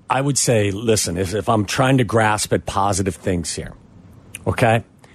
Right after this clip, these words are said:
The one thing I would say is, is the acknowledgement that how they've done business with regard to their, their analytics department and the support staff and all of that stuff, if in fact you are willing to admit that it's not where it needs to be,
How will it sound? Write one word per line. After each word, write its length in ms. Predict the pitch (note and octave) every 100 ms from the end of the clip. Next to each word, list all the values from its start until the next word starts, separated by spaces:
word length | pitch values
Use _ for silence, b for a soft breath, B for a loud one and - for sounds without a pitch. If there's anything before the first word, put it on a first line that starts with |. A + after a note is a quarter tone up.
| B B B B
The 80 | G#2
one 180 | A2 D#3
thing 160 | E3+
I 100 | D#3+
would 180 | D#3 C3+
say 240 | - C3 B2
is, 160 | A2
is 180 | A#2 G2
the 160 | G#2+ A2
acknowledgement 960 | F#2 A#2 C3+ C#3 C3 G#2+ G#2 F2+ -
that 240 | A#2+ G2+
how 300 | - - C3+
they've 260 | C3+ C#3+ A#2
done 240 | B2 A#2+
business 460 | G#2+ A#2 G#2 A#2+ -
with 160 | A2+ -
regard 480 | G#2+ F#2+ G2+ G2+ F#2
to 140 | A2+
their, 380 | F#2+ G2 F#2 E2+ b b b b
their 120 | - G2+
analytics 480 | G2+ G2+ B2 B2 -
department 720 | A2+ A#2+ A2+ A2+ G#2+ G2 -
and 100 | E2+
the 60 | D#2+
support 400 | - - C3 A2
staff 300 | A#2 F#2+ G#2+
and 80 |
all 240 | G#2 C3+ D3
of 100 | B2+
that 180 | C3+ B2+
stuff, 380 | - G2 - -
if 180 | C3+ F#3+
in 120 | F#3+
fact 380 | - D#3+ D3+ -
you 120 | D3
are 60 | C#3
willing 420 | A#2+ C3+ D3 C#3+
to 160 | - C3+
admit 400 | A2+ A2+ A#2+ -
that 140 | A2
it's 160 | G2 -
not 380 | A2 A2+ A#2+ -
where 140 | A#2
it 120 | A2+
needs 320 | G#2 A2 G#2 -
to 100 | A2
be, 280 | F#2+ G#2